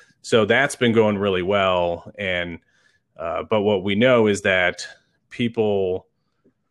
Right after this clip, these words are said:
people ultimately are gonna grow and continue on a journey of faith if they know they have people they can trust, um, on that journey with them. So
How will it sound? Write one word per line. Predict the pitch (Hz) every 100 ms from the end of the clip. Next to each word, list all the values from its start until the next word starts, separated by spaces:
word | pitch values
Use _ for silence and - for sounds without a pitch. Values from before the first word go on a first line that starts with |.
| _ _ _ _ _
people | 127 120 117 104 92 - - _ _ _ _ _ _ -
ultimately | 135 131 123 110 104 101 98 92 - -
are | - 95
gonna | 101 95
grow | 87 98 95 92 90 90
and | 92 92
continue | 101 110 104 95
on | 92
a |
journey | 90 92 92
of | 87
faith | - 95 90 - - -
if | 101
they | 95 92
know | 98 92
they | 90 87
have | 98 87 82 90 - -
people | 107 95 90 85 _ _ _ -
they | 92 92
can | 98
trust, | - 104 90 80 - - - _ _ _ _ _ -
um, | 82 82
on | 101 101
that | 87
journey | 90 92 85
with | 85 82
them. | 87 76 73
So | - 101 90 85